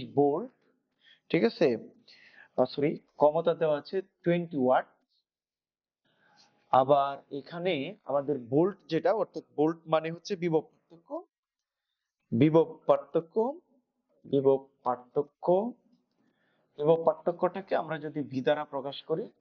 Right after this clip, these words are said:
ভি দেওয়া আছে আমাদের কত, দুইশো বিশ ভোল্ট, এই জিনিসটা আমাদের দেওয়া আছে। তাহলে আমরা নির্ণয় করব কি, তড়িৎ প্রবাহ, তড়িৎ প্রবাহ নির্ণয়, তড়িৎ প্রবাহ,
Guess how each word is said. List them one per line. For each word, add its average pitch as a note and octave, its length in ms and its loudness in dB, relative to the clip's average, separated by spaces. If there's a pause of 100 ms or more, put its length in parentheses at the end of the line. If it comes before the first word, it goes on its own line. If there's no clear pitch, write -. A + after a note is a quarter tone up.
(360)
ভি D#3 300 0 (100)
দেওয়া C#3+ 260 2
আছে C#3 180 -6
আমাদের C3+ 340 -6
কত, D#3 180 -6 (680)
দুইশো D3 300 0
বিশ D#3 360 0 (400)
ভোল্ট, G#2+ 240 0 (240)
এই C#3+ 80 -2 (140)
জিনিসটা C3 400 0
আমাদের C#3 320 0 (200)
দেওয়া D3+ 300 2
আছে। - 240 -20 (540)
তাহলে D3 160 4
আমরা D3+ 220 0
নির্ণয় F3+ 320 -6
করব F3+ 300 -10
কি, C#4 180 -12 (100)
তড়িৎ F3 300 -2
প্রবাহ, - 300 -6 (460)
তড়িৎ D3+ 380 0 (1400)
প্রবাহ D3 500 2 (840)
নির্ণয়, C#3+ 340 0 (480)
তড়িৎ E3+ 300 0
প্রবাহ, D#3+ 280 -6